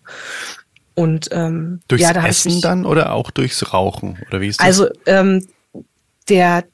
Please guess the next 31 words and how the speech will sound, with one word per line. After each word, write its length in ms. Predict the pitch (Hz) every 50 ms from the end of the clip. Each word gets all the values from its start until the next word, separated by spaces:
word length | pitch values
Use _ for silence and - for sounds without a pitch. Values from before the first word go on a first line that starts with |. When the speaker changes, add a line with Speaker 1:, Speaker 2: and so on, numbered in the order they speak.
| _
Speaker 1:
der 100 | 196 185 -
Tabak 380 | - 208 214 254 247 247 -
hat 140 | - - -
ja 140 | 214 196 -
als, 420 | - 165 170 180 - - - - -
als, 460 | - - - 156 175 170 - - - - -
ähm, 280 | - - 147 - - -
Wirkstoff, 460 | 202 170 202 262 - - - 294 -
aber 220 | - 202 196 - -
auch 100 | 185 -
als 220 | - 185 - -
Nervengift 560 | 190 175 170 214 - - 226 - 214 - - -
das 120 | 190 -
Nikotin. 600 | 202 190 - 190 - - - 196 190 220 302 339 - -
Speaker 2:
Ja. 220 | - 104 101 110 - _ _ _ _ - _
Mhm. 260 | - 98 98 104 131 143 - -
Speaker 1:
Und 220 | _ 175 190 170 -
den 140 | 208 208 202
darf 200 | 214 202 202 -
man 120 | 208 185
nicht 200 | 175 180 - -
essen. 360 | 151 147 - 156 160 160 - _ _ _ _
Speaker 2:
Mhm. 440 | 104 107 - - 113 117 127 131 123 - -
Speaker 1:
<laughs> 100 | - -
So, 160 | - - 180
Speaker 2:
Mhm. 60 | -
Speaker 1:
also 220 | 170 190 202 196 180
ganz 240 | - 196 190 - 202
wichtig, 380 | 233 269 - 302 311 311 - - - - - - - - - - _ -
da 160 | 208 196 220
können 380 | - - 214 214 214 202 -